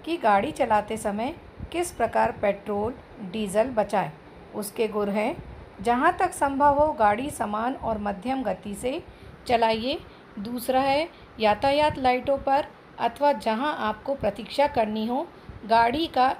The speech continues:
इंजन बंद कर दीजिए। नेक्स्ट है टायरों का दाब सही रखिए और नेक्स्ट है गाड़ी का नियमित रखरखाव सुनिश्चित कीजिए। बच्चों, आपको ये पाठ अच्छे से पढ़ना है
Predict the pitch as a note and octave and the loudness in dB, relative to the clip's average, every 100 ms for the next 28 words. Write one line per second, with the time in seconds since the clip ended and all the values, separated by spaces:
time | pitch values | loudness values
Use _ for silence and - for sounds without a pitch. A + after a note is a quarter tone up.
0 | - G#3 G3+ A#3+ E4+ - - - G#3 A#3 | -6 -8 0 0 -2 -10 -18 -4 -2 -2
1 | B3 A#3+ A3 A#3+ C4+ D4 E4 - - - | 0 0 0 -8 -2 -2 -4 -14 -20 -20
2 | - A3 B3 C#4+ - D#4 D#4 E4+ - - | -10 0 0 0 -8 -2 0 0 -6 -20
3 | - - A#3 A#3 D4 E4+ D#4 D#4 E4+ - | -12 2 6 6 4 0 2 2 2 -4
4 | - G3+ A#3 C#4 - - G#3+ F#3+ C4 C4+ | -12 0 4 4 2 -4 -2 0 2 0
5 | C4 C4 C#4+ D#4+ - - - - - A3+ | 0 -8 -6 -6 -10 -20 -20 -18 0 4
6 | A#3 D#4+ - - - - A3+ A3+ A#3+ - | 4 2 -2 -20 -20 -16 -4 -2 -2 -6
7 | - D4 E4 - - - A3 A3 A#3+ F4 | -2 0 0 -4 -20 -10 2 4 4 0
8 | - B3 A#3+ A3+ G#3+ A3+ E4+ - - G#3 | 0 0 0 0 -2 0 -2 -6 -4 -4
9 | G#3 A3 G3+ - A3 F4 - - - - | 0 -2 0 2 2 2 -2 -18 -18 -6
10 | A3+ G#3+ - C4+ C#4+ - A#3 A3 F#3 D#3+ | -4 -2 -2 -4 -4 -10 -10 -8 -8 -10
11 | D#3 - - - - G#3+ - A#3+ D#4 - | -12 -20 -20 -12 -2 -2 0 0 0 -4
12 | - - - G3+ G#3 - G#3+ G#3+ G#3 A3 | -16 -18 -4 -2 -2 -2 0 0 2 4
13 | C#4+ F4+ - - - C4 - E4 E4 E4 | 4 2 -12 -10 -4 -4 -2 -2 -2 2
14 | C4+ C#4 D4 D4+ E4 | 2 2 0 0 -2